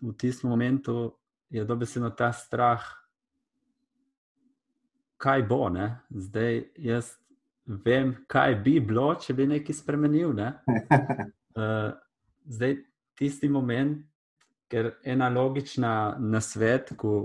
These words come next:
Speaker 1: vem, da ga noben pol ne upošteva, ne, je, da bi prej vzel, recimo,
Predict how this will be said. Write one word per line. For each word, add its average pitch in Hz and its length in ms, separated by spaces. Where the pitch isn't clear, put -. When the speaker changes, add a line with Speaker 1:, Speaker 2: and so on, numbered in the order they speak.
Speaker 1:
vem, 120 240
da 113 80
ga 104 160
noben 110 380
pol 113 180
ne 101 80
upošteva, 120 560
ne, 113 220
je, 113 100
da 113 80
bi 113 160
prej 143 300
vzel, 117 400
recimo, 110 380